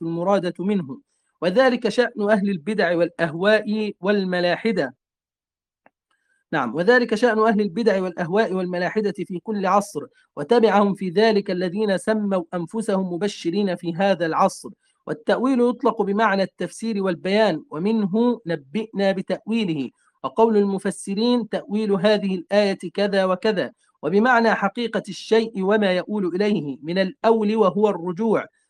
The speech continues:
نعم، وهو الرجوع إلى الأصل، ورد الشيء إلى الغاية المرادة منه. يقال: "آل الأمر إلى كذا يؤول أولاً رجع، وأولته إليه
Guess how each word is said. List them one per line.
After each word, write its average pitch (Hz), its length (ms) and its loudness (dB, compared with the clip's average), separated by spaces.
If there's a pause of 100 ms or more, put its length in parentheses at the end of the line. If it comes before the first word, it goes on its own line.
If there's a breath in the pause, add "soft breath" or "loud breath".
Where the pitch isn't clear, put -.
(180)
نعم، 160 200 2
وهو 208 240 4
الرجوع 214 400 2
إلى 196 240 0
الأصل، 190 640 -2
ورد 175 440 0
الشيء 214 640 -2
إلى 214 100 2
الغاية 190 560 2
المرادة 180 640 0
منه. 196 420 -2 (400)
يقال: 226 500 4
"آل 240 200 4
الأمر 214 460 0
إلى 190 260 -2
كذا 202 340 0
يؤول 196 380 -2
أولاً 214 580 0 (100)
رجع، 170 460 0 (340)
وأولته 214 1000 0
إليه 226 580 2